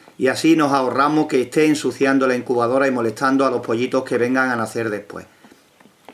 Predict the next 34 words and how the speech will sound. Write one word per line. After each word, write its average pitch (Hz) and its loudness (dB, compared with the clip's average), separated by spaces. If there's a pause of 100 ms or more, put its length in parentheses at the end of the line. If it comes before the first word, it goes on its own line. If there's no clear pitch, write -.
(3000)
Mirad, 170 2 (500)
aquí 156 0
están 147 2
los 135 2
pollitos, 147 2
los 143 2
he 147 2
contado 143 2
para 135 2
ir 143 2
sacándolos 139 0
ya 143 2
poco 139 0
a 120 -2
poco 143 2
y - 6
meterlos 131 0
en 127 -4
un 131 -4
sitio 139 0
donde 127 -2
tengan 131 -2
ya 135 2
comida 131 0
y 127 4
agua 127 2
mientras 123 -2
van 143 0
saliendo 131 -2
algunos 127 0
más 127 -2
que 135 -2
hay 127 0
picados. 151 0